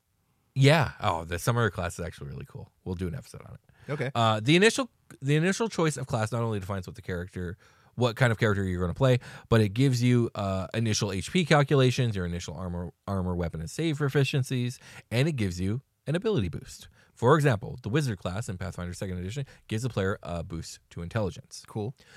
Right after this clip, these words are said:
Speaker 1: So at this point of your character creation process, you've received five character boosts, right?
Speaker 2: Mm-hmm.
Speaker 1: And you, you put all these on, and it's going to start really forming a picture of what your character's ability scores look like, but we're not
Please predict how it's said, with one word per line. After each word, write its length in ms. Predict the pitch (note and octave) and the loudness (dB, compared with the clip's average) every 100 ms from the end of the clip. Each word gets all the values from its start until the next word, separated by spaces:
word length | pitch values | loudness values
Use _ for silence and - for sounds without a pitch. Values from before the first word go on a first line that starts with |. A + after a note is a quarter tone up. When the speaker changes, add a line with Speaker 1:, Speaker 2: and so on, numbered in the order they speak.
| - | -20
Speaker 1:
So 240 | - F3 C#3+ | 0 4 4
at 160 | A2+ | 2
this 200 | A#3 B3 | -4 -4
point 360 | - - D3 C3+ | -2 0 0 0
of 320 | - A#2+ A2+ G#2 | -2 0 0 -2
your 260 | G#2+ G2+ | -2 -2
character 840 | G2 - G2+ F#2 G#2 F#2+ F#2 F2+ - _ _ _ _ _ | -2 -2 -2 -2 -2 -2 -2 -6 -12 _ _ _ _ _
creation 480 | - G#2 F#2+ F2 F#2+ | -6 -2 -2 -4 -8
process, 560 | F2 F#2 E2+ - - - _ _ _ _ | -10 -10 -10 -12 -16 -18 _ _ _ _
you've 380 | G#2+ B2 A#2+ | -2 -2 -2
received 800 | A#2+ - - G2+ G2 F#2+ F#2+ - - _ _ | -4 -8 -8 -6 -6 -6 -8 -12 -20 _ _
five 580 | - A#2 A2 G#2+ - _ _ _ | -4 0 2 0 -4 _ _ _
character 340 | A2 F2 - | -2 -2 -4
boosts, 520 | - - - - - _ | -14 -14 -16 -20 -20 _
right? 200 | G2 G#2+ | -6 -6
Speaker 2:
Mm-hmm. 100 | G#2+ - - - | -6 -12 -16 -4
Speaker 1:
And 160 | G2+ | -2
you, 60 | G#2+ | -2
you 160 | G#2+ | -2
put 180 | G#2 C3 | 4 6
all 140 | B2+ A#2+ | 8 6
these 160 | A2+ | 4
on, 200 | G2 F#2 | 2 0
and 260 | E2+ G#2+ G2 | 0 -2 -2
it's 220 | A2 F#2 | -4 -6
going 340 | - A2+ A2 G#2 | -4 -2 0 -2
to 540 | G#2+ G#2 G2 F#2+ F2+ - _ | -2 -2 -2 -4 -6 -14 _
start 320 | _ - A2+ - | _ -2 -2 -2
really 280 | G#2 A2 G#2 | -4 -2 0
forming 300 | A2 G2+ F2+ | -2 -4 -6
a 40 | |
picture 340 | - F2 F#2+ E2+ | -8 -10 -8 -6
of 60 | |
what 140 | F2+ D2+ | -6 -8
your 120 | D2+ | -8
character's 360 | F#2 E2+ E2+ | -8 -8 -10
ability 260 | E2 F2 F2+ | -8 -8 -8
scores 240 | - G#2+ | -6 -4
look 140 | A2 G#2+ | -4 -4
like, 160 | B2 - - | -4 -6 -14
but 80 | - | -8
we're 120 | F#2+ | -4
not 320 | G2 A2+ A2+ | 0 2 0